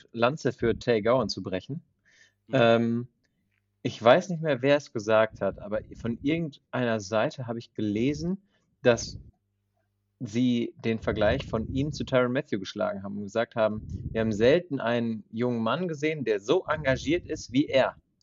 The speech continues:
Speaker 1: im ersten Jahr. Ne? Und, ähm, also deswegen würd's mich wundern, wenn sie ihn cutten. Ich glaube auch, dass die Jugend dem Cornerback-Raum, dem Cornerback-Raum gut tun würde,
Speaker 2: <laughs>
Speaker 1: ja?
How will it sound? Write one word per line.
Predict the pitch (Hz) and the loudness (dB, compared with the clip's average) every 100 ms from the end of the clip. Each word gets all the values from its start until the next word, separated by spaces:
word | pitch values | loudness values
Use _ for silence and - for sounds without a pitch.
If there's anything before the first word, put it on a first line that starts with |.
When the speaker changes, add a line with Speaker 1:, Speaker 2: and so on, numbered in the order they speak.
| _ _ _ _ _ - | _ _ _ _ _ -4
Speaker 1:
im | 131 | 0
ersten | 131 131 - | 2 2 2
Jahr. | 123 127 92 - - - - - - - - - | 6 6 6 0 -12 -10 -10 -10 -12 -14 -18 -12
Ne? | 110 139 208 - - - - _ | -4 -4 -4 -10 -20 -20 -20 _
Und, | - 135 131 127 120 - | 2 4 4 2 -4 -2
ähm, | 135 127 123 120 - _ | 2 4 4 0 -6 _
also | 127 113 117 | -2 2 2
deswegen | 113 131 - 135 131 139 - - - _ - | 2 0 2 2 2 -2 -6 -12 -14 _ -10
würd's | 110 123 123 | -2 -2 0
mich | 131 117 - - | 0 0 -2 -12
wundern, | 113 120 151 175 180 185 | -2 0 2 2 2 0
wenn | 147 127 | 0 0
sie | 123 | -2
ihn | 123 | -2
cutten. | 151 - | 0 0
Ich | 131 - | -4 0
glaube | 127 123 | 4 4
auch, | 123 143 | 4 0
dass | 139 - | -2 -2
die | 127 | -2
Jugend | 131 147 135 - 123 | 0 -4 -8 -8 -4
dem | 113 120 113 | 0 -2 -2
Cornerback-Raum, | - 131 117 110 117 117 117 - _ - - - - - - - - | -2 -2 -2 -4 -2 -2 -6 -12 _ -16 -12 -12 -14 -16 -14 -12 -4
dem | 123 | -2
Cornerback-Raum | 104 143 151 127 - 117 107 120 123 120 | 2 4 4 2 0 -8 2 4 4 0
gut | 110 160 170 | 0 0 0
tun | - 180 175 | -2 0 8
würde, | - 165 175 - | 8 8 6 4
Speaker 2:
<laughs> | - - | 0 2
Speaker 1:
ja? | 143 196 | 2 0